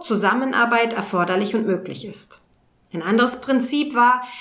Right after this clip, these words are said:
wir heißen Anforderungsänderungen selbst spät in der Entwicklung willkommen. Das Daily Stand-up ist der richtige Rahmen,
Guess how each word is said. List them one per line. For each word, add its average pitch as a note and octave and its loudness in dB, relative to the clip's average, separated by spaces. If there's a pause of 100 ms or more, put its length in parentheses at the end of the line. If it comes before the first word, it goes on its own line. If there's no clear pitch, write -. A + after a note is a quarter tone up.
(100)
wir A3+ 2
heißen C4+ 2
Anforderungsänderungen A#3 2
selbst F#3+ 0
spät A3+ 0
in A#3 2
der A3 0
Entwicklung G#3+ -4
willkommen. D3+ -10 (560)
Das - -10
Daily F3+ 0
Stand-up A3+ 0 (280)
ist A3 0
der G#3 2
richtige B3+ 0
Rahmen, A#3+ 2